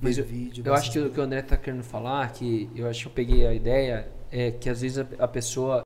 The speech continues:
Speaker 1: não tem a noção que ela pode fazer um negócio muito grande. Entendeu? Ela, às vezes ela pensa muito pequeno. Então, às vezes o mindset, assim, você fala assim, "Pô, é,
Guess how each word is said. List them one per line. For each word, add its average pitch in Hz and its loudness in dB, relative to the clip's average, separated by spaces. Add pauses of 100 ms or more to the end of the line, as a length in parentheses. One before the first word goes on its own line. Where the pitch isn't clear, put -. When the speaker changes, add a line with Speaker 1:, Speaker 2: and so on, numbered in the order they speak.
(540)
Speaker 1:
não 143 4
tem 170 4
a 160 -6
noção 147 -4 (680)
que - 12
ela 135 10
pode 147 8
fazer 139 -2
um 135 -2
negócio 123 -2
muito 123 -8
grande. 95 -6 (680)
Entendeu? 110 6
Ela, 127 12
às 131 4
vezes 139 10
ela 139 6
pensa 139 4
muito 151 0
pequeno. - -10 (720)
Então, 123 4
às 131 6
vezes 143 4
o 143 -2
mindset, 156 6
assim, 151 -8
você 147 -4
fala 156 10
assim, 147 0
"Pô, 165 2 (380)
é, 127 -2